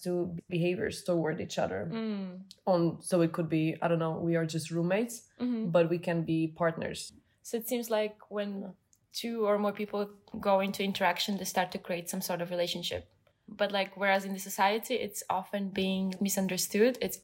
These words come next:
Speaker 2: often being just associated with, uh, romantic relationships.
Speaker 1: Mm-hmm.
Speaker 2: So when we say we're gonna talk about relationships, we don't only mean those romantic ones. We also wanna talk about relationships we have with other people around us,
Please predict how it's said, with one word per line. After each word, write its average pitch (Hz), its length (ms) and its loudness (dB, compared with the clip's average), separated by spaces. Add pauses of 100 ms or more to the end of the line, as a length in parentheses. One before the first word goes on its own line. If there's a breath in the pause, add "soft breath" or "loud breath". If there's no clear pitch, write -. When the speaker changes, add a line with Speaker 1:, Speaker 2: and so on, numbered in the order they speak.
(100)
Speaker 2:
often 202 300 2
being 202 260 0
just 196 280 0
associated 190 680 -2
with, 185 280 -4
uh, 175 100 -2
romantic 185 520 0
relationships. 185 720 -4
Speaker 1:
Mm-hmm. 190 300 -6
Speaker 2:
So 196 220 -4
when 202 120 0
we 202 80 -4
say 196 240 -8
we're 185 180 -14
gonna 190 120 -6 (100)
talk 196 120 -4
about 185 180 -2
relationships, 185 720 -4 (260 soft breath)
we 190 80 -4
don't 190 240 0 (120)
only 190 300 -4
mean 175 220 -10
those 165 420 -8 (160)
romantic 180 440 -4
ones. 170 280 -2
We 190 80 -4
also 185 260 -4
wanna 175 160 -6
talk 175 220 -6
about 170 320 -4 (400 soft breath)
relationships 175 580 -6
we 175 100 -12
have 170 260 -2 (100)
with 165 220 -8 (140)
other 196 220 2
people 214 280 -4
around 156 320 -6
us, - 280 -14